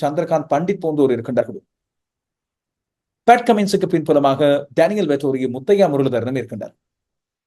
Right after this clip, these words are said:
ஆனால் ஆடுகளத்திலே வைத்து, மைதானத்திலே வைத்து தங்களுடைய தீர்மானங்களை எடுக்கின்ற வகையில் இந்த இரண்டு தலைவர்களும் மற்ற தலைவர்கள் எல்லாம் பின்தள்ளி இருக்கின்றனர். ஏற்கனவே முதல் சுற்று ஆட்டங்களில் கிட்டத்தட்ட பிளே ஆஃப் வரும் வரை உறுதிப்படுத்தப்பட்ட அணிகளாக தென்பட்ட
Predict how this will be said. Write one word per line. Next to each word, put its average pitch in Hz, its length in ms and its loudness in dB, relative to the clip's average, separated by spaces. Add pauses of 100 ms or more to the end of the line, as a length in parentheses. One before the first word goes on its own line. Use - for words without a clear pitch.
(180)
ஆனால் 190 260 4 (220)
ஆடுகளத்திலே 208 720 2
வைத்து, 139 220 -4 (100)
மைதானத்திலே 190 560 0
வைத்து 143 280 -4
தங்களுடைய 156 340 0 (100)
தீர்மானங்களை 180 580 0
எடுக்கின்ற 143 360 -2
வகையில் 175 300 0
இந்த 175 180 0
இரண்டு 202 240 0
தலைவர்களும் 123 440 -2 (320)
மற்ற 170 240 2
தலைவர்கள் 160 400 2
எல்லாம் 175 220 -4
பின்தள்ளி 117 360 -4
இருக்கின்றனர். 104 340 -10 (1160)
ஏற்கனவே 165 420 2 (160)
முதல் 175 260 4
சுற்று 180 240 -2
ஆட்டங்களில் 165 420 0 (140)
கிட்டத்தட்ட 214 480 2 (260)
பிளே 180 100 2 (140)
ஆஃப் 185 160 0 (160)
வரும் 160 240 4 (260)
வரை 151 160 6 (260)
உறுதிப்படுத்தப்பட்ட 165 680 -2
அணிகளாக 147 480 0
தென்பட்ட 135 280 -4